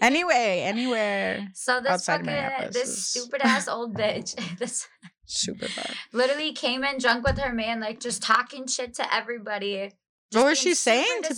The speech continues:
Speaker 2: disrespectful, like, just cussing and bitching about everything, like, just being a straight up hater, like, and just
Speaker 1: Weird.
Speaker 2: cussing out her man, cussing out the bartender. I'm like, "Dude, he don't deserve this. Like, just chill out." And then she goes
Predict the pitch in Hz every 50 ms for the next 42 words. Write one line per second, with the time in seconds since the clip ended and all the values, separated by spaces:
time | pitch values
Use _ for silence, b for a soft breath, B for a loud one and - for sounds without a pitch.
0 | 247 214 190 - 175 170 170 165 170 196 196 - - - 247 247 - - - -
1 | 269 269 - - 277 262 254 233 175 - 233 226 233 - 285 240 233 220 214 196
2 | 196 202 202 196 196 - 185 160 151 170 214 190 - 226 180 - 233 233 220 220
3 | 214 - 170 147 - - - - 196 185 175 - - 180 190 180 175 b b b
4 | b b b b _ _ _ - 190 196 214 240 240 214 175 156 - - - 233
5 | - - 240 240 247 247 240 233 226 214 214 208 208 233 226 - - 226 226 226
6 | - - 226 196 208 190 202 214 208 - 202 202 208 214 220 233 240 254 269 262
7 | 233 277 320 320 247 226 247 240 285 320 320 320 330 277 196 202 185 202 214 214
8 | 226 240 247 269 262 - 240 214 214 214 208 B B B B B - 262 262 -
9 | - - - 247 269 311 339 330 - - - _ _ _ _ _ _ _ _ _
10 | b b b _ - 220 240 262 262 262 262 - 302 240 254 254 240 240